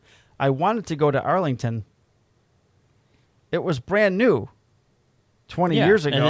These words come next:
Speaker 2: then <laughs>
Speaker 1: Now they took it. They got another new park. I'm like, "What's Texas doing?" Now they got another new park.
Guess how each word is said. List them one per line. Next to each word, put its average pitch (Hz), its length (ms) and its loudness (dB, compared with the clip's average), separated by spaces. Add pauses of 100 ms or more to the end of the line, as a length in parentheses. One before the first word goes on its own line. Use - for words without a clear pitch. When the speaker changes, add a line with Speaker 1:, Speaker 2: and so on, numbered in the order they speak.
Speaker 2:
then 135 140 -6
<laughs> - 40 -20 (180)
Speaker 1:
Now 170 200 0
they 185 140 2
took 185 280 0
it. 208 120 -2
They 190 320 0
got 202 120 4
another 226 300 4
new 226 160 0
park. 262 300 0
I'm 208 100 -2
like, 254 160 -6
"What's - 140 -4
Texas - 380 -2
doing?" 151 240 2
Now 165 100 0
they 202 100 -2
got 196 120 -2
another 226 280 0
new 139 160 -2
park. - 340 -10